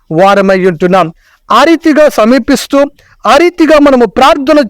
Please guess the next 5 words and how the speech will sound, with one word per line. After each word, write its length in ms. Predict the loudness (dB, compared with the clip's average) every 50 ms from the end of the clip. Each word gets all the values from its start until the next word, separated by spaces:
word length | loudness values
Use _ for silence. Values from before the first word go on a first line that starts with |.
| -2
చేసినట్లయితే 1000 | -2 -2 -2 -4 -2 -2 -2 -2 0 -2 -2 -2 -2 -2 -2 -2 -2 -4 -6 -8 _ _ _ _ _
దేవుడు 680 | -20 -10 -4 0 2 2 2 2 2 2 2 2 0 0
అట్టి 180 | -4 -4 -2 -4
ప్రార్థనను 840 | -4 -2 0 0 0 0 -2 -2 -2 0 0 2 2 0 0 -2 -4 -8 _ _ _ _ -4
ఆలకించువాడై 1000 | -2 0 2 0 0 0 -2 -4 -4 -2 -2 -2 0 2 2 2 0 0 -2 -2